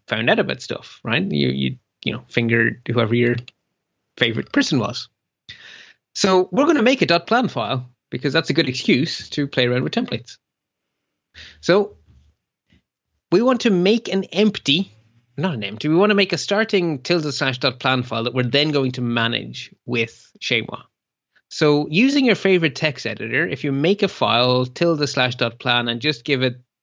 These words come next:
"Hi there, comma, I'm," in your case, type Alison Sheridan from,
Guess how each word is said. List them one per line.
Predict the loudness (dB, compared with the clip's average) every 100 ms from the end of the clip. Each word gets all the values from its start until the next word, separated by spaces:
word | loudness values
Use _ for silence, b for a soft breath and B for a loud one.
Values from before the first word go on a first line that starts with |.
| _ _ B B B B
"Hi | -2 0 2
there, | 2 4 4 4 0 -4
comma, | -2 0 2 0
I'm," | 0 0 0 -2 -2
in | -4
your | -4
case, | -2 -2 -2
type | -4 -4 -2
Alison | -2 0 -2 -4
Sheridan | 0 0 0 0 -2
from, | -4 0 2 2 2 0 -2